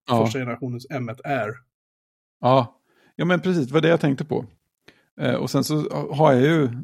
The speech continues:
Speaker 1: nu också, jag har ju en, eh, Ethernet-adapter i en port i studiodisplayen. Eh, och den får, jag får ju bättre hastighet än wifi-et, men jag har ju inte testat den.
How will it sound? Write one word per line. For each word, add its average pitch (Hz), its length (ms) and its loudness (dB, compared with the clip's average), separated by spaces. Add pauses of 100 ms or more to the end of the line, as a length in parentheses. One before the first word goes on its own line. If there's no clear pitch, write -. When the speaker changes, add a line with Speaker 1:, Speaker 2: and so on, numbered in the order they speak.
(200)
Speaker 1:
nu 139 260 0
också, 131 300 -2
jag 120 60 4
har 143 140 4
ju 156 60 2
en, 131 200 2
eh, 117 320 0
Ethernet-adapter - 1800 -6 (120)
i 117 100 -2
en 107 100 -4
port - 340 -12
i 107 260 -4 (760)
studiodisplayen. 135 800 -4 (360)
Eh, - 260 -8 (480)
och 120 100 -6
den 165 300 0
får, 135 180 0
jag 139 160 0
får 143 80 2
ju 123 60 -2
bättre 170 220 0
hastighet 151 320 -4
än 123 180 0
wifi-et, - 460 -2
men 127 220 0
jag 120 60 0
har 123 60 0
ju 120 40 0
inte 120 120 -8
testat 151 400 -6
den. 107 220 0